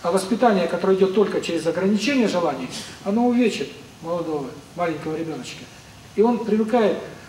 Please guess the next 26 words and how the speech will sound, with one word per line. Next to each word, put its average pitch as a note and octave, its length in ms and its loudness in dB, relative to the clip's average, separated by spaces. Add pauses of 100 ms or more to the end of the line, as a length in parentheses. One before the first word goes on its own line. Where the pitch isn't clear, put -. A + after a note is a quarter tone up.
(120)
бояться F#3 400 4
своих D#3+ 240 -4
желаний, C#3+ 420 -4
останавливать E3+ 640 0
их, D3 140 -4
он F3 60 -6
в E3 60 -6
жизни A3+ 220 4
ничего G3 240 0
не G3 80 2
добьется. D#3+ 440 -4 (760)
Поэтому, G3 500 4 (360)
э, E3+ 560 0
первое – E3 440 4 (420)
помогать G3 520 4
раскры-, G#3 580 2
раскрытию A#3 560 2
желаний, C3+ 440 -2 (260)
и C#3+ 60 -8
второе – G3 260 4
правильно F#3+ 400 2
их - 120 -6
ориентировать. D#3 520 -4 (440)
Но F3+ 200 2
обычно F#3 400 0
раскрывается E3+ 640 2